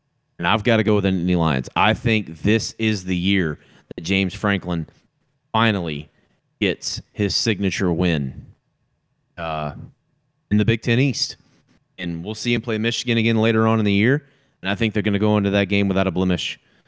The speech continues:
on their record whatsoever. So give me the Nittany Lions to pull the upset this week. But moving on out of the Big Ten to the S E C. Third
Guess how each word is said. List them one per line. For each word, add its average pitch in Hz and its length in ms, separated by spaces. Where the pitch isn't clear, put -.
on 95 140
their 90 120
record 85 420
whatsoever. 85 640
So 95 160
give 110 160
me 147 60
the 151 100
Nittany 139 240
Lions 113 640
to - 60
pull 123 160
the 107 120
upset 101 340
this - 180
week. 82 340
But - 220
moving 120 360
on 127 240
out 127 100
of 120 60
the 107 60
Big 113 200
Ten 113 240
to - 80
the 107 160
S 104 160
E 98 100
C. 85 420
Third 175 520